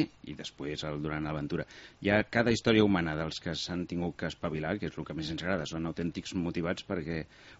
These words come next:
uns han dedicat a fer festes, altres han microatomitzat la financiació amb enganxines a vint euros, altres han anat a buscar bolis, altres han patrocinadors, altres han venut publicitat, s'han espavilat d'una manera impressionant.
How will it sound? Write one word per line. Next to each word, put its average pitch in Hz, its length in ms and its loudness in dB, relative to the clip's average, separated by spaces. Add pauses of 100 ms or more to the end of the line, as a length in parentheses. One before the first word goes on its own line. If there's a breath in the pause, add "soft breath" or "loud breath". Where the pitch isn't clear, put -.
(180)
uns 104 160 4
han 98 320 6
dedicat 98 320 4
a 87 80 -2
fer 95 160 0
festes, 110 480 2
altres 95 480 2
han 92 240 4
microatomitzat 98 960 4
la 101 80 -2
financiació 92 540 2
amb 92 100 4
enganxines 90 480 2
a 87 80 0
vint 90 240 4
euros, 117 320 6 (380 loud breath)
altres 95 420 2
han 95 240 4
anat 98 560 4
a 92 80 2
buscar 95 240 0 (540)
bolis, 101 500 6
altres 95 400 0
han 95 320 2
patrocinadors, 98 640 2
altres 113 260 2
han 104 80 6
venut 101 160 6
publicitat, 104 720 4 (100)
s'han 117 300 0
espavilat 104 480 4
d'una 92 160 4
manera 92 240 4
impressionant. - 560 -8